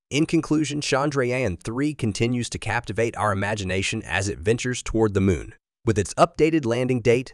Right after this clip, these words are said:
the mission reflects iro's commitment to meticulous planning and successful execution.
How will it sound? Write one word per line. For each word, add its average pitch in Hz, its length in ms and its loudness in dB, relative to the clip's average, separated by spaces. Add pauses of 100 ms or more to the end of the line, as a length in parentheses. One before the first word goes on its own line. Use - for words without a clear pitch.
the 87 80 0
mission 135 400 2
reflects 110 480 -2
iro's 113 460 -2
commitment 107 480 -2
to 90 100 -6
meticulous 139 600 -2
planning 127 440 -2
and 117 160 -4
successful 104 600 -4
execution. - 560 -8